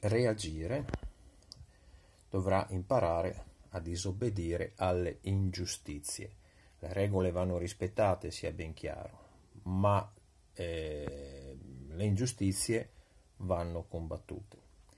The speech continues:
Come facciamo a capire cosa c'è di giusto e cosa non c'è di giusto? Eh, beh, innanzitutto teniamo sempre presente, teniamocela ben stretta e ben cara, la nostra Costituzione, che è la legge madre,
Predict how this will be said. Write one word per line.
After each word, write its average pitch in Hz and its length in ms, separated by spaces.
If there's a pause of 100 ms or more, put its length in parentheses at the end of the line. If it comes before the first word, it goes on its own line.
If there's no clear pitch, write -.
(1040)
Come 95 180
facciamo 117 460
a 107 80
capire 104 520
cosa 98 240
c'è 104 400
di 95 160
giusto 95 380
e 92 60
cosa 95 240
non 92 160
c'è 107 180
di 113 140
giusto? - 680 (440)
Eh, - 380
beh, 101 260
innanzitutto 104 720
teniamo 98 380
sempre 92 380
presente, 110 640
teniamocela 87 580
ben 92 200
stretta 92 480
e - 20
ben 104 240
cara, 85 320
la 90 140
nostra 82 360
Costituzione, 90 880
che 98 220
è - 20
la 92 160
legge 101 460
madre, 82 720